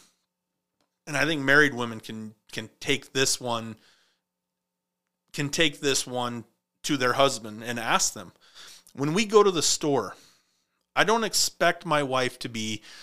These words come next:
to the nines like we're going out to, uh, you know, a five-star restaurant.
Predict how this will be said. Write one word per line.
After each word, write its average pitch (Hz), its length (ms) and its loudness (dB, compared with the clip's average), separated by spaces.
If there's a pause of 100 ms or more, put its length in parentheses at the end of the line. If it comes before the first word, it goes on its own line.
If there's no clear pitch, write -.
(1300)
to 156 120 0
the 123 120 0
nines 127 480 2
like 107 200 -6
we're 120 120 0
going 120 240 0
out 117 220 0
to, 107 500 -8
uh, 104 320 -2
you 107 80 -16
know, 101 160 -6
a 98 40 -6
five-star 117 500 0
restaurant. 104 500 -6